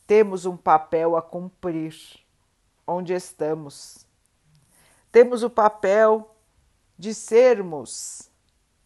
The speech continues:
agentes de paz, agentes de união, agentes de amor. Meu irmão, minha irmã,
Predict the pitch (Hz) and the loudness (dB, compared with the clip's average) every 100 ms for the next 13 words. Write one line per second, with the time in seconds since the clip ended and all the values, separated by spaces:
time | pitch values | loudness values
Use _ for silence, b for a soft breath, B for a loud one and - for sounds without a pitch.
0 | _ _ _ _ _ _ _ _ 170 160 | _ _ _ _ _ _ _ _ -6 -6
1 | 131 156 185 185 - 165 156 - 165 _ | -6 -8 -8 -10 -16 -16 -16 -16 -18 _
2 | 143 147 151 - - - - _ _ _ | -4 -4 -6 -12 -20 -20 -20 _ _ _
3 | _ _ - 226 214 226 214 214 208 170 | _ _ -6 -4 -2 -2 -4 -6 -12 -10
4 | 196 202 196 175 180 180 175 180 _ _ | -10 -8 -4 0 0 -2 -10 -20 _ _
5 | b b - 226 214 202 196 190 196 165 | b b -6 -4 -2 -2 -4 -8 -14 -6
6 | 185 180 165 165 175 175 165 - - _ | -2 -2 -2 -4 -4 -4 -8 -18 -20 _
7 | _ _ _ _ _ _ _ _ _ _ | _ _ _ _ _ _ _ _ _ _
8 | _ _ _ _ _ _ _ _ _ _ | _ _ _ _ _ _ _ _ _ _
9 | _ _ _ _ _ _ _ _ _ - | _ _ _ _ _ _ _ _ _ -14
10 | 151 143 139 131 160 147 _ _ _ _ | -10 -10 -12 -12 -14 -16 _ _ _ _
11 | _ _ _ _ _ _ _ _ 214 214 | _ _ _ _ _ _ _ _ -6 -4
12 | 165 123 120 117 | -4 -8 -14 -16